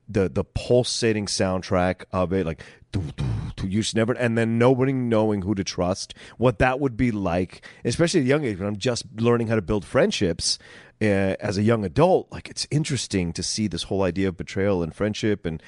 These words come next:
you know, being stuck out in, a, in the snow. And I've always loved snow movies. So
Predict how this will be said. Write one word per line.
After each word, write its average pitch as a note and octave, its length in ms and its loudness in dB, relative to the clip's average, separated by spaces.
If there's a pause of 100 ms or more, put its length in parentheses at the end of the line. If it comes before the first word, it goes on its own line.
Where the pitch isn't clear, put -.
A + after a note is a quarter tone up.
(220)
you - 60 -8
know, G2+ 80 2
being F#2 200 -2
stuck - 380 -2
out A2 180 -2
in, - 20 -8 (260)
a, G#2+ 40 -6
in G#2+ 120 0
the F2+ 60 -2
snow. B2 500 2
And A2 100 0
I've A2+ 100 2
always B2 280 2
loved G#2+ 220 0
snow G#2 260 -2
movies. E2+ 420 -2
So E2+ 260 0